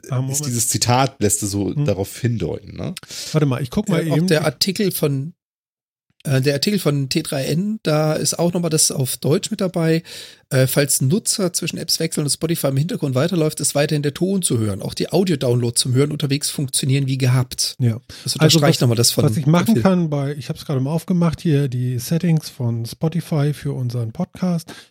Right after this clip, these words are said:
Speaker 1: Ich kann ein, äh, es gibt hier so ein, so ein Ding, da kann ich raufklicken und da steht Set Trailer. Ja?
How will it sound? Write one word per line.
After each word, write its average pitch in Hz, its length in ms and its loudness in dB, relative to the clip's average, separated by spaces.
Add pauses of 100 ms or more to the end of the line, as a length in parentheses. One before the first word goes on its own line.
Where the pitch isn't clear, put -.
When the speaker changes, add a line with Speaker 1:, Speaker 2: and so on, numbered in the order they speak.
Speaker 1:
Ich - 100 -16
kann 160 320 -2
ein, 123 400 2 (420)
äh, 135 360 0 (280)
es 151 140 -6
gibt - 160 -6
hier 151 120 4
so 123 140 2
ein, 117 220 4
so 123 120 -2
ein 110 140 0
Ding, 143 240 2
da 135 120 0
kann 127 180 -2
ich 120 160 -4
raufklicken 160 440 -2
und 131 120 -2
da 127 80 0
steht 127 280 -6 (220)
Set - 420 -2 (260)
Trailer. 135 520 2 (320)
Ja? 156 240 2